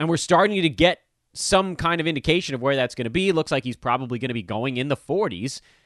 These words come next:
and that wipes out most of his upside.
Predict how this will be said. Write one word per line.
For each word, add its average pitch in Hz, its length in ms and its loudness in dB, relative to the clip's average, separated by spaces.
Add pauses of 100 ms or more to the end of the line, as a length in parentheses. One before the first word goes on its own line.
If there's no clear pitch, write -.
(240)
and 135 180 -4
that 160 200 -2
wipes 120 420 0
out 147 220 -6
most 143 560 0 (100)
of 135 220 -2
his 147 500 0 (120)
upside. 87 520 0